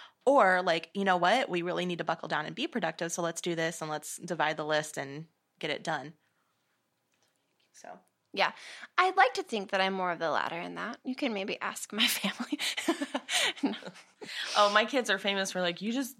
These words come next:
Speaker 3: scream at me." I'm like, "You have not even
Speaker 2: Yeah. <laughs>
Speaker 3: heard screaming." Now, did I raise my voice? Did I get a little rigid? Perhaps.
Speaker 2: Yes.
Speaker 3: But let's
Speaker 2: Yes.
Speaker 3: define what screaming
Speaker 2: Yes.
Speaker 3: or even
Speaker 2: Yes.
Speaker 3: yelling is.
Speaker 2: Yes. I remember at story time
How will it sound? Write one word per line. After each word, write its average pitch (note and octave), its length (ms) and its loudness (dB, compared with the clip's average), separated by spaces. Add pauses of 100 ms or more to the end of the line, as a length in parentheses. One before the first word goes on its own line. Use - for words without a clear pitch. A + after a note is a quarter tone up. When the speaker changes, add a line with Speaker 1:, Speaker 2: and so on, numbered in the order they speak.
(120)
Speaker 3:
scream A3+ 500 0
at - 100 -4
me." D#3+ 140 -2
I'm D3+ 100 -4
like, D#3+ 220 2
"You A#3 320 -2
have G3 320 -2
not F#3+ 460 8
even F#3+ 460 4
Speaker 2:
Yeah. D4 140 8
<laughs> - 140 -4
Speaker 3:
heard A#3+ 320 12 (180)
screaming." F3+ 680 4 (640)
Now, F#3+ 180 10
did G#3 180 6
I A3+ 100 8
raise B3 280 6
my C#4 160 6
voice? B3+ 340 6
Did A3+ 220 2
I A3+ 80 8
get A#3 160 4
a A#3 80 4
little A#3+ 240 6
rigid? A#3 500 4
Perhaps. A#3 500 4
Speaker 2:
Yes. A#3 360 2
Speaker 3:
But A3+ 340 10
let's A3+ 220 8
Speaker 2:
Yes. - 140 -2
Speaker 3:
define G3 560 6
what F3+ 180 4
screaming F#3 520 2
Speaker 2:
Yes. F3 80 6
Speaker 3:
or F3 60 6
even F#3+ 300 2
Speaker 2:
Yes. F#3 100 -4
Speaker 3:
yelling E3+ 520 6
is. E3 500 -2 (320)
Speaker 2:
Yes. - 420 -2
I A#3 80 0
remember A#3 280 0
at G#3 160 0
story G3 320 0
time F#3+ 400 -8